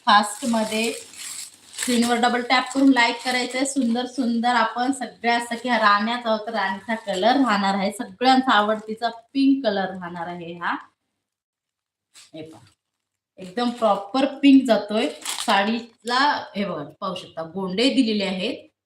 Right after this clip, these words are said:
गोंडे पण खूप सुंदर राहणार आहेत. हे पहा,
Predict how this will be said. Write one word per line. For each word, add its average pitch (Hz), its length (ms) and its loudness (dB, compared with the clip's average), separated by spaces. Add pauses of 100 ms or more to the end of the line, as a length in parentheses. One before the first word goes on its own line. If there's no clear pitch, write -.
(120)
गोंडे 190 260 -6
पण 214 200 -8 (100)
खूप 269 200 -4
सुंदर 240 360 0
राहणार 214 420 -4
आहेत. 190 280 -8 (560)
हे 151 60 -12
पहा, 123 200 -10